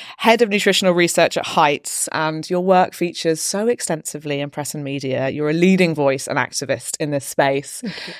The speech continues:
Speaker 1: and also was the key dietitian on a award-nominated series, Know Your Shit,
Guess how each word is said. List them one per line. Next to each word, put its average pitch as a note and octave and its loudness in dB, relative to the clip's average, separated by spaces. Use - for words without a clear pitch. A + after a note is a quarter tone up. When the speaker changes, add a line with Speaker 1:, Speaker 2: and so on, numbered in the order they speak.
Speaker 1:
and F#3 -4
also G3 4
was F#3 2
the F#3 4
key G3+ -4
dietitian F3 0
on E3+ -2
a E3 0
award-nominated F#3 2
series, F3+ 2
Know F#3 2
Your F#3 0
Shit, - -2